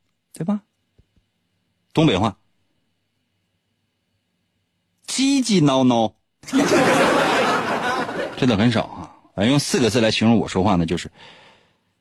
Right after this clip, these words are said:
哎呀，好听。<laughs> 成语会太少了。<laughs> 那你用四个字来形容你说话的方式啊，你用四个字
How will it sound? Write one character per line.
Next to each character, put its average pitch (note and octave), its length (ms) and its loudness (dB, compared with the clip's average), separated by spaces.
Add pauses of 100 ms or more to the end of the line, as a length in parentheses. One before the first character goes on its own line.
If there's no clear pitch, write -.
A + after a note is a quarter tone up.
(1300)
哎 F2 100 -4
呀， G#3 280 2
好 E2+ 240 -6
听。 F#2 300 -4 (320)
<laughs> - 80 -14 (2500)
成 - 180 0
语 F#2 80 2
会 A2+ 160 0
太 B2 140 -2
少 D#2+ 240 -6
了。 - 80 -12 (240)
<laughs> - 1800 -2
那 D#3+ 120 2
你 F3+ 80 6
用 F#3+ 220 2
四 A3+ 260 0
个 A#2+ 160 2
字 - 280 0 (140)
来 C3 260 2
形 A#2+ 320 2
容 G#2 340 2 (560)
你 F2+ 200 2
说 D3+ 280 -2
话 C#3+ 200 0
的 F2 100 -2
方 B2+ 260 2
式 - 200 -6 (220)
啊， - 200 -14
你 A2+ 100 2
用 D#3 180 4
四 C4 320 0
个 G2+ 120 0
字 A#2+ 220 0